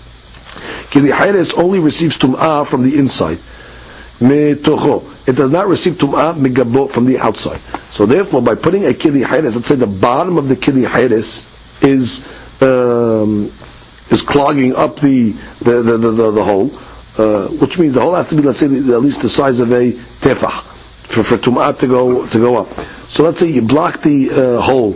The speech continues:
that was poteach tefah with the kili hairis. So since the kili hairis is not mitameh from the outside, so the outside of the kili hairis is gonna block, therefore the tum'ah cannot go up. So now we have a she'elav. Let's say there was a hole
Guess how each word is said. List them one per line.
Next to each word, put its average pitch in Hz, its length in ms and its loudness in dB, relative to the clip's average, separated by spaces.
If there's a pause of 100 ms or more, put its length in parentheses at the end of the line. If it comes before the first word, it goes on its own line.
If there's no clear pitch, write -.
(240)
that 104 120 0
was 107 120 0
poteach 151 400 0
tefah - 720 -2
with 110 80 2
the 123 60 2
kili 135 280 0
hairis. - 680 -2
So 110 160 2
since - 220 -2
the 147 60 0
kili 160 240 2
hairis 175 280 0
is 127 80 0
not 156 160 0
mitameh 156 380 0
from 131 160 -2
the 127 140 2
outside, 147 640 0
so - 340 -6
the 120 160 2
outside 180 420 0
of 151 80 -2
the 131 60 -8
kili 135 220 2
hairis 120 80 0
is 117 60 -6
gonna 123 140 2
block, 101 440 0 (200)
therefore 135 220 2
the 139 60 -2
tum'ah 143 840 -2
cannot 107 320 0
go 135 200 2
up. - 220 -2 (400)
So - 200 -2
now 147 220 2
we 202 120 2
have 156 120 0
a 131 40 2
she'elav. 156 600 0
Let's 190 220 0
say 190 300 2
there 156 140 2
was 131 160 2
a 127 60 2
hole 160 640 2